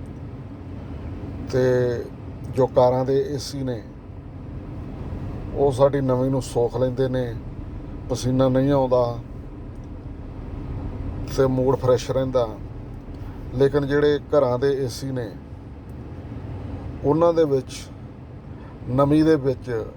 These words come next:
ਰਾਤ ਨੂੰ ਸੌਂਦੇ ਆ, ਅ, ਸਾਡੇ ਬਿਸਤਰੇ ਦੇ ਉੱਤੇ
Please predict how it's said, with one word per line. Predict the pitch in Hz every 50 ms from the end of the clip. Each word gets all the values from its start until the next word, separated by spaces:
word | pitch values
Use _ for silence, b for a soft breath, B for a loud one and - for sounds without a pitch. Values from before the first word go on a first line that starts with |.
| - -
ਰਾਤ | 139 131 131 131 - 139
ਨੂੰ | 139 131
ਸੌਂਦੇ | 123 131 131 131 127 123 131 131
ਆ, | 127 123 120 113
ਅ, | - - - - - - - - - - - - - - - - - - - - - - - - - - - - - - - - 107 - 160 -
ਸਾਡੇ | - - - 135 131 120 135 135 139 135 131
ਬਿਸਤਰੇ | 123 - - - - 135 131 120 - - 143 143 143
ਦੇ | 131 143
ਉੱਤੇ | 139 135 - - - 131 131 127 127 -